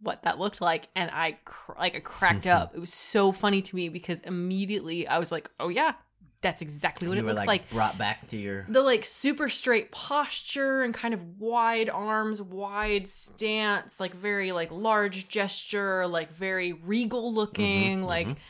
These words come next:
Speaker 1: it was so, like, it was, it was just so funny to me because you just perfectly embodied that in, like, a second. You just switched it on and then switched it off. And
Speaker 2: I spent a fair amount of my life doing it.
Speaker 1: Yeah, I mean, it's
Speaker 2: <laughs>
Speaker 1: completely understandable, but it's like,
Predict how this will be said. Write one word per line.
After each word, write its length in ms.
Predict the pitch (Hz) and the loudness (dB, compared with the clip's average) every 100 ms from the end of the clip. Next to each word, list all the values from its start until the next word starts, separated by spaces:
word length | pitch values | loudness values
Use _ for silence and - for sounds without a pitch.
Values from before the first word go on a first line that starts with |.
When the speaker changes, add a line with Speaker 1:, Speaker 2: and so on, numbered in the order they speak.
| - - _ _ | -20 -20 _ _
Speaker 1:
it 120 | 202 196 | -6 -4
was 260 | 196 - - | -4 -4 -6
so, 400 | - 226 220 214 | 2 4 6 6
like, 380 | 180 175 - _ _ _ _ _ _ | 4 2 -8 _ _ _ _ _ _
it 120 | 202 | -6
was, 200 | 214 180 | -4 -4
it 220 | 160 196 - | -6 -10 -4
was 80 | 208 | -2
just 180 | 208 | 0
so 140 | 240 226 | 2 2
funny 300 | 214 196 185 | 2 0 0
to 100 | 175 | -2
me 120 | 165 | -6
because 260 | 170 180 170 | -4 -4 -4
you 80 | |
just 240 | 170 170 - | -4 -4 -6
perfectly 480 | - 196 208 185 180 | -2 -2 0 -2 -2
embodied 460 | 170 165 170 165 | 2 4 4 2
that 220 | 156 147 | 0 0
in, 120 | 156 160 | -2 -6
like, 220 | 151 - | -6 -6
a 80 | - | -10
second. 540 | - - 175 160 160 160 | -6 -2 -2 -2 -6 -8
You 60 | |
just 220 | 160 - - | -8 -8 -6
switched 380 | 185 175 - | -4 -4 -4
it 100 | 170 | -2
on 320 | 165 160 151 120 | 0 0 -2 -8
and 80 | |
then 100 | 147 151 | -12 -12
switched 420 | - 165 - - | -10 -8 -8 -8
it 100 | 147 | -6
off. 300 | 147 - - | -6 -8 -8
And 160 | 156 98 | -6 -4
Speaker 2:
I 40 | |
spent 280 | - - 104 | -4 -4 -2
a 40 | |
fair 140 | 110 107 | 0 0
amount 200 | 110 113 | 0 -2
of 60 | |
my 60 | 120 | -2
life 200 | 131 135 | -4 -2
doing 240 | 170 285 | -4 -4
it. 80 | - | -8
Speaker 1:
Yeah, 380 | 151 190 160 147 | 0 4 8 8
I 120 | 151 196 | 8 8
mean, 200 | 214 214 | 8 10
it's 220 | 226 226 | 8 6
Speaker 2:
<laughs> 100 | 277 | 4
Speaker 1:
completely 320 | 277 320 269 | 4 4 4
understandable, 600 | 233 220 247 262 220 185 | 4 2 0 0 0 0
but 100 | 180 180 | 0 0
it's 100 | 208 | 2
like, 220 | 190 | 2